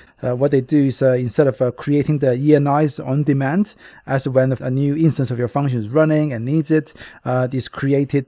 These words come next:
uh, ahead of time on deployment time, so that, uh, before your function is actually put into active service, uh, uh, they created E N I, and, uh, somehow they managed to create the E N I based on the unique combination of the network configurations.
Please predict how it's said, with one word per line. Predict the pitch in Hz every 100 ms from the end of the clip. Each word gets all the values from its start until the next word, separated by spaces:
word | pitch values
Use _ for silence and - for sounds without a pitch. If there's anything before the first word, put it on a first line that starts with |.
| -
uh, | 127
ahead | - 131
of | 123
time | - 151 151 151 147
on | 151 127 117 117
deployment | - - 185 143 123
time, | 131 135
so | 123 135
that, | 131 127 -
uh, | 131 123
before | - 123 156
your | 135
function | 143 139 131
is | 123 113
actually | 135 131
put | -
into | 143 127 -
active | 135 - 120
service, | - 165 135 117 120 -
uh, | 120 113 - - _ -
uh, | 127 120
they | 135 131 131
created | - 147 131
E | 135
N | 139 147
I, | 190 143 135
and, | 131 127 123
uh, | 127
somehow | 120 160 143 147
they | 135 131
managed | 135 143 131
to | 127
create | - - 139 135 131 -
the | - 143
E | 160
N | 151
I | 151 147
based | - 143 143 -
on | 135 131
the | 127
unique | 131 139 180 185
combination | - 165 151 147 147 175 - 202
of | 165
the | 135
network | 135 156 139 127
configurations. | 131 143 135 151 180 247 277